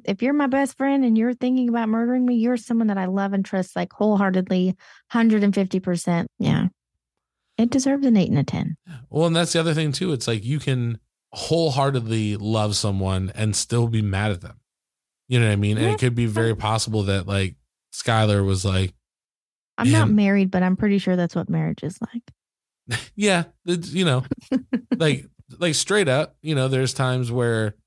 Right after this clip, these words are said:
Speaker 2: you know, Kara and I, we love each other, but, like, we don't like each other, you know?
Speaker 1: Yeah.
Speaker 2: Kara has definitely looked at me before, like, thinking, like, if she thinks hard enough, my head might explode. <laughs> You know what I mean?
Speaker 1: <laughs>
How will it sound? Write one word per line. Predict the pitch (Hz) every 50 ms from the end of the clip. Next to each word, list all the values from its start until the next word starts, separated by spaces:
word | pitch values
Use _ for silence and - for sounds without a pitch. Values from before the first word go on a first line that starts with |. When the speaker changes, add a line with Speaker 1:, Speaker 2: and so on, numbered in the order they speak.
| _ _ _ _ _ _ _ _ _ -
Speaker 2:
you | 139 131
know, | 123 117
Kara | 113 - 123 123 123 127
and | 123 120
I, | 117 113
we | 107 110 120
love | 117 113 104 104 113 131
each | 120 -
other, | 117 104 107 107
but, | 98 104 104 92
like, | 95 104 101 101 90 98
we | 98 101 107
don't | 110 110 101 98 90
like | 92 101 107 - -
each | 127 110 -
other, | 101 95 101 107 117 - _ _ _ _ _ _ _ -
you | 120 120 113 101
know? | -
Speaker 1:
Yeah. | 392 339 208 185 _ _ _ _ _ _ -
Speaker 2:
Kara | - 127 123 127 131 131 123
has | 113 120 120 110 107 107
definitely | 101 117 110 110 127 117 107 113
looked | 117 - 117
at | 110
me | 110 110 104
before, | 98 92 - - 107 104 104
like, | 98 98 98 98 95
thinking, | - 135 147 147 131 131 131 127 127 123 - 117
like, | 127 117 113
if | 127 123 -
she | - - 123
thinks | - - 139 139 123
hard | - - 123 123 117
enough, | 113 107 98 -
my | 107 101 92
head | - 117 110 110
might | 120 123 120 123
explode. | 120 - - 139 135 135 147 151 156 -
<laughs> | _ -
You | 165 170
know | 240 233 - 190
what | 339 156
I | - -
mean? | 165 170 285 240 -
Speaker 1:
<laughs> | -